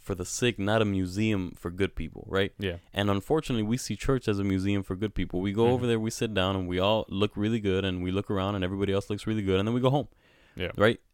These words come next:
Speaker 1: Church should be filled with the biggest filth, just the worst of the worst, the, the lowest of the low, 'cause they should be there to,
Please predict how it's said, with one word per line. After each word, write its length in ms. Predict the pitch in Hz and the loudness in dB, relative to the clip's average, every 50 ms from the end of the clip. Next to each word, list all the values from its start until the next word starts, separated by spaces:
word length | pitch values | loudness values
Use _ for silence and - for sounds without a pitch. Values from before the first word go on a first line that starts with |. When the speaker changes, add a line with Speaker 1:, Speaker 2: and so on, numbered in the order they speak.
| _ _ _ _ | _ _ _ _
Speaker 1:
Church 300 | - - 151 160 180 - | -2 2 4 4 4 2
should 280 | - - - 135 117 107 | -2 -4 -4 -4 -2 -2
be 100 | 110 101 | -2 -4
filled 420 | - - - 127 139 139 127 113 | -2 -2 0 2 2 2 2 2
with 300 | 107 104 98 - - - - | 2 2 2 2 -2 -16 -14
the 340 | 85 95 92 104 110 110 104 | -12 -8 -2 -2 0 0 0
biggest 460 | 101 98 123 135 147 156 - - - | 0 0 0 0 0 -2 -4 -6 -6
filth, 440 | - - 113 92 82 - - - - - - - - - - - - - - _ _ - | -2 -2 0 0 -2 -4 -8 -14 -16 -18 -20 -20 -20 -20 -20 -20 -20 -20 -20 _ _ 0
just 200 | 117 - - - | 0 0 2 2
the 80 | 107 101 | 0 0
worst 400 | 98 98 101 117 131 131 - - | 2 4 4 4 4 4 2 -2
of 60 | 117 | -2
the 80 | 104 104 | -2 0
worst, 400 | 98 95 87 82 - - - 92 | 0 0 0 0 -4 -10 -6 -6
the, 100 | 95 - | -4 -4
the 220 | - 92 98 95 | -2 -2 0 0
lowest 520 | 92 95 98 104 117 127 123 120 - - | 2 4 6 6 6 6 4 2 0 -2
of 100 | 107 98 | -2 -2
the 60 | 95 95 | 0 0
low, 220 | 95 90 87 87 | 0 2 0 0
'cause 240 | - - 95 90 87 | 0 -2 -4 -6 -6
they 200 | 87 92 98 104 - | -4 0 0 0 2
should 180 | - 143 131 | 0 -2 -2
be 100 | 123 123 | -2 0
there 220 | 110 110 104 104 101 | 0 2 2 0 0
to, 260 | - - 95 90 82 | -2 -2 -2 -2 -2